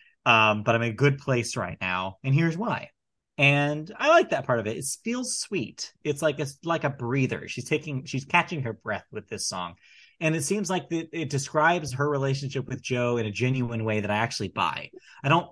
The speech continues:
necessarily buy a lot of the Joe love songs, but this one I do, because it sounds like, oh, this is what she sees in this guy.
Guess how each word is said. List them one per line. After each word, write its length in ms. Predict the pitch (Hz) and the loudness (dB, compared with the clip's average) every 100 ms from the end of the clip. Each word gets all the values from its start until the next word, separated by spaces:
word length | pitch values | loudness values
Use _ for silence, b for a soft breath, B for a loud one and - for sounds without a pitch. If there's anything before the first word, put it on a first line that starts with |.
| - | -8
necessarily 680 | 127 143 143 139 156 135 | 2 4 4 4 4 4
buy 260 | 120 131 131 | 4 6 8
a 100 | 117 | 8
lot 200 | 113 113 | 6 4
of 160 | 101 92 | 2 -6
the 100 | 107 | -4
Joe 300 | 120 110 98 | 0 0 0
love 240 | 101 95 | -2 -2
songs, 320 | - 101 98 | -4 -4 -4
but 100 | - | -4
this 160 | 170 214 | -4 -2
one 140 | 285 | 0
I 80 | 254 | 0
do, 360 | 240 202 - - | 4 4 2 -4
because 240 | 180 139 143 | -2 0 0
it 80 | |
sounds 320 | 143 160 151 143 | 2 4 4 2
like, 160 | 156 | 0
oh, 280 | 254 156 107 b b - | 2 2 2 b b -2
this 160 | 180 | 0
is 120 | 196 | 0
what 140 | 156 147 | -2 0
she 140 | 165 | 0
sees 240 | 139 196 139 | 2 0 0
in 80 | |
this 160 | 95 - | -2 -6
guy. 260 | - - | -6 -8